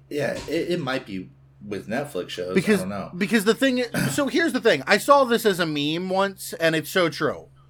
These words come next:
Speaker 2: If Netflix released an eight-hour movie, people would be like, "Why the fuck are you doing this?" But when Netflix releases eight episodes of a show that are an hour long each, people will binge watch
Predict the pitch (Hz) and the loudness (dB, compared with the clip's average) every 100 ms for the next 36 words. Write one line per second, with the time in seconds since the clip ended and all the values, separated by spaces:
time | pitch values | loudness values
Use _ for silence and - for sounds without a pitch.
0 | _ _ - _ _ _ 196 175 240 - | _ _ -20 _ _ _ 2 8 6 6
1 | 294 277 233 196 196 160 196 170 147 180 | 2 2 0 0 -2 -2 -4 2 6 10
2 | 180 180 156 127 123 135 147 190 214 226 | 10 8 6 4 4 2 2 0 0 -4
3 | - - _ _ - 185 208 185 185 170 | -8 -20 _ _ 2 6 6 6 6 6
4 | 151 135 156 165 170 170 - - 165 165 | 4 4 8 8 8 4 2 6 6 6
5 | 156 147 147 131 123 143 143 143 135 123 | 0 0 -2 -2 2 4 6 6 4 2
6 | 113 98 - - - - - 196 196 202 | 0 -2 -10 -12 -14 -20 0 8 10 10
7 | 196 214 254 247 233 208 196 185 180 156 | 8 6 6 2 2 2 2 -2 -4 0
8 | 175 190 170 180 170 190 175 170 151 139 | 0 2 2 2 2 2 4 2 0 0
9 | 156 147 170 165 147 143 139 143 156 151 | 4 6 6 4 4 2 4 4 6 6
10 | 147 139 143 180 - - 226 269 208 214 | 4 2 -4 -4 -6 0 2 4 8 8
11 | 151 170 190 160 143 131 | 8 4 4 6 8 6